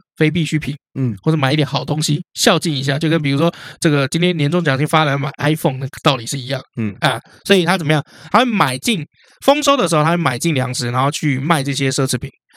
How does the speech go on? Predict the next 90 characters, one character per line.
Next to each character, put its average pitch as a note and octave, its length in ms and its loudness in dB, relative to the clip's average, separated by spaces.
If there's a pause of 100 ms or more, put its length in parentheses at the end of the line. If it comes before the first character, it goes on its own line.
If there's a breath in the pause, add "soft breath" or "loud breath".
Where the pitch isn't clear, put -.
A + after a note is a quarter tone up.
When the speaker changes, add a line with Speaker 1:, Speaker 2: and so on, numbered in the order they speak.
(100)
Speaker 1:
那 B3+ 120 4
等 E3 240 2
到 B3 120 4
这 A#3 80 -4
个 F3 300 0 (260 loud breath)
产 D#3 300 0
检 C3 240 -2
啊， C#3 60 -4
因 F3+ 60 0
为 A#3 60 2
这 B3 140 2
些 B3 80 0
很 F3+ 100 0
多 F3+ 140 0
奢 G3 160 0
侈 D#3+ 140 -4
品， C3 120 -4
像 E3 140 -2
这 F3 60 0
些 F3 100 -2
衣 F#3 160 -2
服 C3+ 160 -6
啊 B2+ 100 0
什 B2 80 -4
么， B2 120 -4
是 C#3+ 100 -6
不 D#3+ 60 -2
是 D#3 80 -2
都 E3 80 0
要 D3+ 100 2
这 D3+ 100 -4
个， C3 240 -2 (480 loud breath)
这 E3 120 -2
个 D3 40 2
丝 G3 240 -2
绸 C3 220 0
来 C3 160 -4
做？ C#3+ 140 0 (260)
啊， - 80 2
Speaker 2:
嗯。 - 20 4
Speaker 1:
丝 A3+ 160 2
绸 F3+ 140 2
是 E3+ 80 -2
不 E3+ 80 0
是 D#3 40 2
来 C#3 100 0
自 C#3+ 100 0
于 B2+ 140 2
产 C3+ 260 -2
检 C#3+ 160 -2 (120)
啊？ B2 120 -2 (220 loud breath)
所 B3+ 100 0
以 B3+ 40 0
这 C#4 60 4
个 C#4 80 -2
产 F3 240 0
检 D3+ 240 -2
结 D#3+ 200 0
成 D#3 180 0
的 D3+ 100 -2
时 C#3+ 140 -2
候， D3+ 160 -2 (100)
他 D#3 120 0
就 F3 120 0
怎 C3 100 -4
么 A#2 60 -6
样？ C#3+ 80 0 (260 loud breath)
他 E3 180 2
大 A#3+ 200 4
量 F3+ 220 2
去 E3 100 0
买 C3 220 -2
进 C#3 240 -4
这 C#3 140 0
些 C3 240 -2
这 C3+ 80 -6
个 B2+ 80 -8
布 G3 180 -2
匹， - 160 -8 (180)
哦， C3+ 80 -6
棉 C3 240 -2
絮 D#3+ 240 -2
这 C#3 80 -2
些， B2+ 280 -6
然 C3+ 120 -2
后 D3+ 80 0
是 D#3 140 -2
怎 B2 40 -10
么 B2+ 40 -4
样？ B2 80 -8